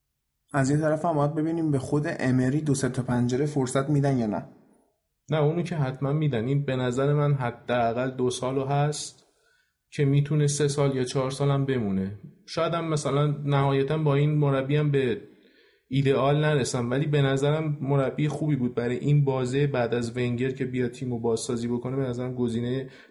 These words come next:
Speaker 2: بهترین گزینه موجود بازار بود که خریدنش.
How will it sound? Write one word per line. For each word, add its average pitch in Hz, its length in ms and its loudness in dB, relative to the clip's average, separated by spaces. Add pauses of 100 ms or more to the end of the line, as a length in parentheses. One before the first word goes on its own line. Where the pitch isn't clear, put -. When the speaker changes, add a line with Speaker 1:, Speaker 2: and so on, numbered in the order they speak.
Speaker 2:
بهترین 147 440 4
گزینه 143 360 2
موجود 156 500 2
بازار 113 440 2
بود 76 220 -10 (500)
که - 120 -20
خریدنش. - 680 -8